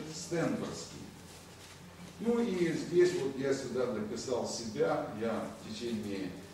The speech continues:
этого года провёл, э, два курса. Один курс был, назывался «Стратегия развития дистанционного обучения» и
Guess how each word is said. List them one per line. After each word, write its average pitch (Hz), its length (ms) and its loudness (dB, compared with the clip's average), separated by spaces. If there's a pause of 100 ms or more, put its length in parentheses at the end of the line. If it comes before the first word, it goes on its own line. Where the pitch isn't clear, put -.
(140)
этого 117 360 2
года 143 340 4
провёл, 127 760 2
э, 104 160 0 (560)
два - 320 6 (180)
курса. 160 480 0 (800)
Один 151 420 4
курс 135 300 2
был, 127 220 6
назывался 120 600 4
«Стратегия 113 680 0
развития 107 400 -2 (100)
дистанционного 143 640 -2
обучения» 127 800 0 (720)
и 170 340 2